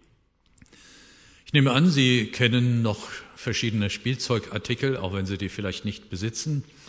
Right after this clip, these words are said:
Da gibt's zum Beispiel so ein Männchen, das nennt sich Steh auf Männchen. Ich besitze so eines, hab's aber heute nicht mitgebracht.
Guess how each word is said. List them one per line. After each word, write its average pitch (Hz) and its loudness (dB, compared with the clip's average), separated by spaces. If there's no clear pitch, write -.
Da 104 -4
gibt's 123 -2
zum 120 0
Beispiel 110 0
so 113 -2
ein 98 -2
Männchen, 135 0
das 127 -6
nennt 107 -2
sich - -4
Steh 104 -2
auf 101 -6
Männchen. 90 -4
Ich - -20
besitze 123 0
so 117 2
eines, 110 0
hab's 104 -2
aber 87 -4
heute 98 -2
nicht 98 -4
mitgebracht. - -4